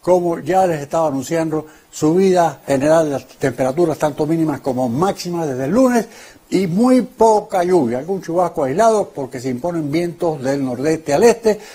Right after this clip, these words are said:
y estos nublados pueden dar algún chubasco ocasional aislado en zonas de la costa norte del oriente del país.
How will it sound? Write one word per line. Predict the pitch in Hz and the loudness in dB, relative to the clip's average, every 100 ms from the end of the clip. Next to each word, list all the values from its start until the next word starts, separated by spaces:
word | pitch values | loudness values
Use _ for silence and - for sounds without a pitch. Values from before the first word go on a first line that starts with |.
| - - | -20 0
y | 180 | 0
estos | 170 165 135 | 2 -2 -4
nublados | 135 165 160 147 | 0 2 2 0
pueden | 156 156 151 | -2 -2 -2
dar | 139 151 | 2 2
algún | 139 139 | 0 -4
chubasco | 131 135 143 139 147 | -4 0 0 0 -4
ocasional | - - 165 156 131 151 135 - | -6 -6 -8 -4 -4 -2 -4 -6
aislado | 117 143 156 151 - - - - | -6 2 2 2 -6 -20 -20 -4
en | 135 | -2
zonas | 131 156 147 | 0 -2 -2
de | 123 | 0
la | 120 | -2
costa | 131 127 123 | -4 -6 -4
norte | 131 117 123 | -4 -4 -4
del | 117 | -4
oriente | 104 120 101 104 | -2 -2 -2 -2
del | 120 | -2
país. | - 104 - | -2 -4 -6